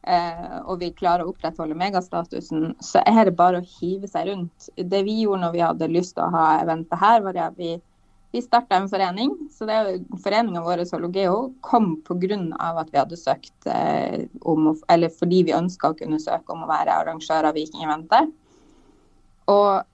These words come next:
så startet vi det små, så hva kan vi tilby de som kommer hit? Ehm, og hva er det som vi ønsker å vise frem fra Harstad? Og hva er det vi har som gjør oss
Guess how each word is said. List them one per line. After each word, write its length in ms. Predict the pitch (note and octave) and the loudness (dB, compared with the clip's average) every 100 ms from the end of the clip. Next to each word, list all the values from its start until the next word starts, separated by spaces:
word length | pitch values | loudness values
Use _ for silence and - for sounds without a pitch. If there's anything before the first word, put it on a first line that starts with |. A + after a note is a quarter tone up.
| _ _ _ _ _ _ _ _ | _ _ _ _ _ _ _ _
så 180 | A3+ D4 | -8 -6
startet 380 | D4 C#4 - D#4+ | 0 -2 2 0
vi 160 | G3+ | 0
det 160 | F3+ F#3+ | -4 -6
små, 340 | A#3 C4+ D#4+ - | -2 -2 -2 -4
så 200 | - B3 | -8 -8
hva 260 | - B3 | -2 -2
kan 180 | B3 A3 | 0 -2
vi 160 | G#3 G#3+ | -4 -6
tilby 460 | - F3+ F#3 F3 D#3+ | -4 -6 -4 -6 -2
de 160 | E3 | -4
som 180 | E3+ D#3+ | -2 -4
kommer 260 | E3 D#3 D3+ | 0 2 2
hit? 460 | E3 G#4 - - - _ _ _ - | 2 0 -2 -8 -20 _ _ _ 2
Ehm, 440 | F3+ F3 E3+ - | 2 2 -2 -2
og 420 | F#3+ F#3+ F3+ F3 - - - - | 2 4 2 0 -8 -18 -18 -4
hva 180 | - G#3+ | 2 4
er 160 | F#3 F#3+ | 4 2
det 120 | E3+ | 0
som 280 | E3+ D#3+ D#3+ | -4 -6 -4
vi 160 | F3+ F3+ | -6 -6
ønsker 380 | D#3+ F3 - D3+ | -6 -8 -8 -4
å 20 | |
vise 260 | D#3 D#3 D3 | -4 -4 -2
frem 360 | - E3 D3+ | 2 4 4
fra 280 | D3 F#3 D#3+ | 2 0 2
Harstad? 480 | D#3+ G3 - C3+ F3 - _ _ _ _ - | 0 -6 -6 -6 -6 -10 _ _ _ _ -2
Og 240 | F#3 F3+ | -2 -2
hva 280 | - G3 F3+ | -4 -2 0
er 180 | - F3 | -2 -4
det 120 | E3 D#3 | -6 -8
vi 160 | E3 E3 | -8 -6
har 220 | D#3 D3 | -8 -8
som 320 | - D#3 D3 | -10 -4 -4
gjør 280 | D#3 D#3 C#3+ | -2 -2 -2
oss 360 | F#3+ F3+ - | -4 -8 -14